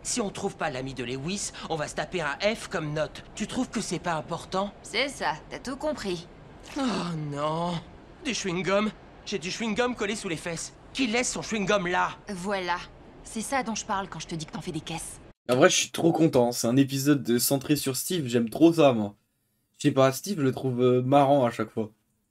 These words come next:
Speaker 3: Il lui arrive tout le temps des trucs de fou. <laughs>
Speaker 1: Je croyais vraiment être amoureux, mais en fait, elle a jamais été à ma portée. Est-ce que t'aurais raison ?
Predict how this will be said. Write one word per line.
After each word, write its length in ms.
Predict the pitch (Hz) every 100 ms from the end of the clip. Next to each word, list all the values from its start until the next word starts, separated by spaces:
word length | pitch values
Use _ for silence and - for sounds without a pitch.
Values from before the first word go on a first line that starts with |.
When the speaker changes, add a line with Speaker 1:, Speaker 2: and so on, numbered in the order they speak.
| _ _
Speaker 3:
Il 80 | 123
lui 60 | 143
arrive 200 | 147 147
tout 80 | 170
le 60 |
temps 140 | 196 190
des 140 | 165
trucs 180 | 165 156
de 140 | 165
fou. 200 | - 165 156 _ - - - - - - - -
<laughs> 340 | 220 214 277 -
Speaker 1:
Je 140 | 320
croyais 300 | - 139 139
vraiment 400 | 131 147 156 143
être 180 | 135 -
amoureux, 440 | 147 147 147 147 123
mais 160 | 117 107 117
en 80 | 127
fait, 380 | - 185 185 147
elle 180 | 165 165
a 80 | 175
jamais 240 | 208 208
été 160 | 202 190
à 80 | 160
ma 100 | 147
portée. 400 | 156 - 143 120 - - -
Est-ce 140 | -
que 80 | -
t'aurais 260 | 175 165 165
raison ? 380 | 135 123 151